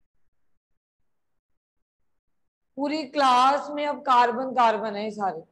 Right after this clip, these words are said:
Carbon बढ़ गए। आपको temperature और देना पड़ेगा क्योंकि आपने carbon, carbon के bond तोड़ने।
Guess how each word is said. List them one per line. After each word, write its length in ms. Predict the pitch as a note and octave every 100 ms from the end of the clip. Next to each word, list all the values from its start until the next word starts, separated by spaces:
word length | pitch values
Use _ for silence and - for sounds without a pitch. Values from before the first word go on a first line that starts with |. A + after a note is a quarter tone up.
| _ _ _ _ _ _ _ _ -
Carbon 320 | A#3 A3+ B3+
बढ़ 160 | B3+ C4+
गए। 180 | C#4+ - - _ _ _ _ _ _ _ _ _ _ _ _ _ _ -
आपको 320 | A#3+ A#3+ C#4+
temperature 580 | A#3+ C4 B3+ B3+ C4 C#4
और 300 | C#4+ A#3+ A#3+ B3
देना 260 | C4+ C4+
पड़ेगा 400 | B3 C4 C4 C4+ C4+ C4 - _ _ _ _ _ _ _ _ _ C4
क्योंकि 180 | A3+ C#4
आपने 500 | A#3+ A#3 A3 C4+ C#4
carbon, 520 | C#4 A#3 A3+ A3+ B3+
carbon 400 | A#3 A3+ A3 A#3
के 80 | A#3+
bond 300 | A3 A#3 A#3
तोड़ने। 540 | A#3 A#3+ A3+ A#3+ B3